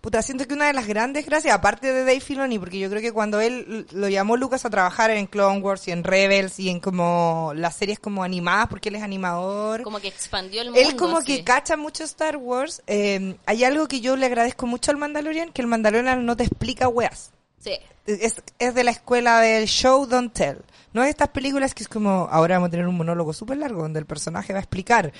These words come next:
Speaker 1: que este que acaba de llegar es Luke Skywalker, que viene desde el retorno del Jedi, cuando estaba haciendo la escuela de", es como, "Loco, velo vos, vos vela". Como, "Si no entendiste, métete a internet, pero aquí está". ¿Cachai?
Speaker 2: Sí.
Speaker 1: Como que siento que la serie no está
Speaker 2: No está hecha pa' hueones.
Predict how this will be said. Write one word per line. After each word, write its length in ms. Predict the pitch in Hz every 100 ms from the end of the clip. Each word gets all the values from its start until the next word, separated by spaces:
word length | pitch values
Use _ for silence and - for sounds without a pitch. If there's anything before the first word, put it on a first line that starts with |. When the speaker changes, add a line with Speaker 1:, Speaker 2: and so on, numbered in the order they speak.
| - _
Speaker 1:
que 100 | 185
este 220 | 190 -
que 60 | -
acaba 280 | 165 208 220
de 100 | 208
llegar 360 | 202 226 190 -
es 260 | 170 175 -
Luke 320 | 196 220 -
Skywalker, 540 | - 233 311 - 147
que 100 | 185
viene 280 | 180 214 214
desde 220 | 185 170
el 80 | 160
retorno 420 | - - 247 262
del 120 | 254 233
Jedi, 320 | 277 302 180
cuando 240 | - 151
estaba 200 | 151 180 190
haciendo 300 | 226 226 196
la 60 |
escuela 440 | 180 - 247 254 240
de", 140 | 233
es 100 | 240
como, 180 | - 220
"Loco, 280 | 214 247 196
velo 200 | 214 214
vos, 140 | 175
vos 200 | 170 240 196
vela". 260 | 156 - _ _ - - -
Como, 240 | - 208
"Si 120 | 196 247
no 80 | 330
entendiste, 540 | 330 311 320 440 320
métete 240 | 311 320 311
a 20 |
internet, 460 | 277 254 277 294 -
pero 160 | 226
aquí 140 | 214 269
está". 260 | - - - - _
¿Cachai? 280 | 233 202 202
Speaker 2:
Sí. 40 |
Speaker 1:
Como 160 | 311 294
que 100 | 262
siento 200 | 294 302
que 60 | 269
la 80 | 262
serie 280 | 294 294 285
no 80 | 254
está 600 | - 254 285 311 311 330
Speaker 2:
No 60 | -
está 140 | 247
hecha 160 | 247 262
pa' 100 | 254
hueones. 420 | 240 170 143